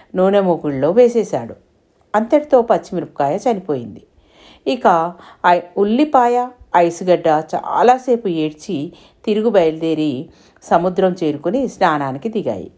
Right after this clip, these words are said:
కొద్దిసేపటి తర్వాత స్నానం పూర్తి చేసుకుని ఒడ్డుకు చేరుకుంది ఉల్లిపాయ. ఎంతసేపటికి ఐసుగడ్డ తిరిగి రాకపోవడంతో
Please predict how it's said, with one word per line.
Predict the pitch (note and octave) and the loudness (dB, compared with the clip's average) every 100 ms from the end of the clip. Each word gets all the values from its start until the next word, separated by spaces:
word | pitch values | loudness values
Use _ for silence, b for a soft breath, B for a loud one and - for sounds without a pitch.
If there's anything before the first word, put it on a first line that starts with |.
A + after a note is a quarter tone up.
| _ - | _ -4
కొద్దిసేపటి | D#3+ - C3+ C3+ B2+ G3 | -4 -4 -6 -6 -2 -2
తర్వాత | - F3+ D#3 C3+ D3 C3 C#3 - B B | -2 -2 -2 -2 -4 -4 -8 -14 B B
స్నానం | - G#3+ F3+ G3 C#4+ | -8 0 2 2 0
పూర్తి | D4 C4 A#3+ A3+ | 0 -2 -2 0
చేసుకుని | G#3 F#3+ - F#3 | 0 -2 -4 -4
ఒడ్డుకు | D3 D3 D#3+ F#3+ E3+ | -2 -2 -4 -6 -4
చేరుకుంది | C3 A#2+ B2+ E3 | -4 -6 -8 -4
ఉల్లిపాయ. | G#3+ C#3+ C#3+ B2+ A2+ - _ b b b G#3+ | -4 -4 -4 -6 -8 -14 _ b b b 0
ఎంతసేపటికి | A3 A#3+ D4+ G4+ E4 A3+ G#3 C4 B3+ B3+ C4 - | 2 2 0 0 2 0 0 -2 -2 -4 -2 0
ఐసుగడ్డ | F3 E3+ G#3+ G3 G3 | 0 0 -2 0 -2
తిరిగి | G3+ C#3+ D#3+ | -4 -4 0
రాకపోవడంతో | G3 F3+ E3 - C#3+ D3 D3+ G#3 D#3 | 0 0 -2 -4 -2 -2 -2 -2 -2